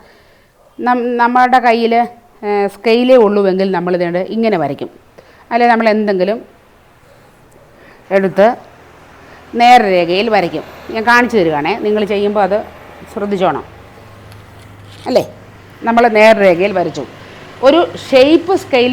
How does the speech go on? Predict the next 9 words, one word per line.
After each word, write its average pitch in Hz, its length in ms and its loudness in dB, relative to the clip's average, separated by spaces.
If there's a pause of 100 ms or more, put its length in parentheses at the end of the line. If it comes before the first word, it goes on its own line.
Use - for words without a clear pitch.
(120)
നിങ്ങളുടെ 208 260 2
കയ്യിലുണ്ടെങ്കിൽ 170 680 0
നിങ്ങൾക്കറിയാം, 240 580 2
നമ്മുടെ 214 240 4 (440)
അരയുടെ 226 360 4
ഭാഗം 202 320 0
അല്ലെങ്കിൽ 202 280 -2 (100)
ഈ - 20 -6 (200)
തുടയുടെ 202 300 2